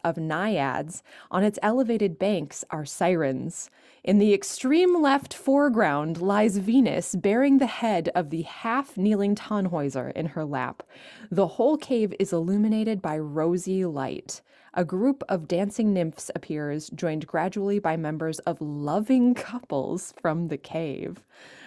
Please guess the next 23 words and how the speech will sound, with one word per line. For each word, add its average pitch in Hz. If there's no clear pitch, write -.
A 185
train 277
of 269
bacchantes 220
comes 185
from 175
the 175
background 190
in 165
wild 202
dance. 151
The 185
even 302
wilder 277
dance 175
answers 160
in 170
an 170
echo, 156
the 175
chorus 185
of 160
sirens." 147